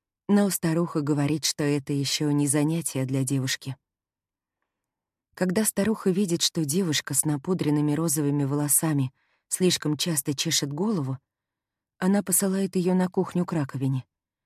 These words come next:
Девушка, которая должна избегать попадания воды на швы, наклоняется над раковиной. Кран здесь высокий — и имеет форму лебединой шеи или лодки в форме лебедя.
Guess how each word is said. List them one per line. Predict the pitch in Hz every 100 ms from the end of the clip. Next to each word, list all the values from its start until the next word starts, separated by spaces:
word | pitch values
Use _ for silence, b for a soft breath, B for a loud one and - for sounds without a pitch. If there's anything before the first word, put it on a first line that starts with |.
| _ _ _ _ _ _ -
Девушка, | 170 180 151 - 143
которая | 147 139 147 147
должна | 143 143 131 151 143
избегать | 131 147 151 143 -
попадания | 139 147 151 147 143 143
воды | 147 147
на | 139
швы, | 143 - 175 160 - _ _ _ _ _ _ _ _
наклоняется | 196 180 175 170 175 170 143 -
над | 151 151
раковиной. | 180 147 147 135 135 135 - _ _ _ _ _
Кран | - 165 151
здесь | 131 147 135
высокий — | 147 139 190 180 139 131 _ _ _ _
и | 202 185
имеет | 165 160 151
форму | - 160 151
лебединой | 147 147 147 151 147
шеи | 143 - 143 127 - _ _ _ _ -
или | 185 151
лодки | 135 135 156 143 -
в | 139
форме | - 147 147
лебедя. | 139 139 135 135 135